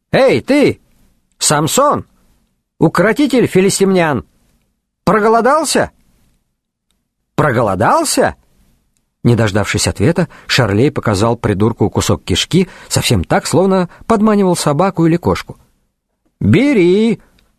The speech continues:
Ты меня понимаешь? На! Ко мне, ко мне!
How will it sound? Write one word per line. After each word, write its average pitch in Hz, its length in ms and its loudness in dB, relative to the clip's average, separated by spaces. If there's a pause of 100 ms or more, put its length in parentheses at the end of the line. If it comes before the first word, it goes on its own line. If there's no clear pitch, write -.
(200)
Ты 156 120 2
меня 127 180 2
понимаешь? 123 560 0 (340)
На! 302 220 2 (560)
Ко 185 180 2
мне, 139 420 2
ко 120 200 -2
мне! 135 340 2